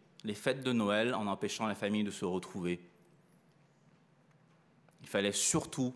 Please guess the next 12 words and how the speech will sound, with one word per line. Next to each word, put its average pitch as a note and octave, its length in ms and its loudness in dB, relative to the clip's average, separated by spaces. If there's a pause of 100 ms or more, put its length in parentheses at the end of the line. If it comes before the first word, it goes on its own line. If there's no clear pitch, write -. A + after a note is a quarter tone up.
préserver G2+ 760 0 (200)
Noël F#2+ 480 0 (680)
pour - 220 -6
que, G#2+ 260 2 (200)
quoi F3 200 2
qu'il D#3 220 -6
en A2 100 0
coûte, A#2 320 -8 (140)
les A2+ 160 2
gens G#2 360 -2 (640)
puissent - 300 -4
passer A2+ 580 0